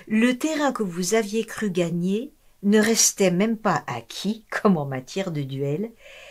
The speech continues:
les positions primitives étaient gardées. Cette même annulation de l'amabi-, de l'amabilité par la reprise des distances, qui était d'origine Courvoisier,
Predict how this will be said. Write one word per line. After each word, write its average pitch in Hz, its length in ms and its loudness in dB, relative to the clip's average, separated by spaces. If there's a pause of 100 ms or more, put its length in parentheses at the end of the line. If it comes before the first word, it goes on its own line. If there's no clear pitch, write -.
(180)
les 190 120 2
positions 202 800 0
primitives 156 960 -4 (220)
étaient - 260 -4
gardées. - 220 -8 (1800)
Cette 311 300 -4
même 392 360 0
annulation 226 720 -2
de 156 120 -4
l'amabi-, 143 560 -6 (140)
de 165 100 -2
l'amabilité 165 1120 -4 (380)
par 170 260 0
la 131 140 -10
reprise 285 600 -4
des 156 80 -4
distances, 226 960 -6 (680)
qui - 160 -10
était 180 220 0
d'origine 151 520 -2
Courvoisier, 139 920 -4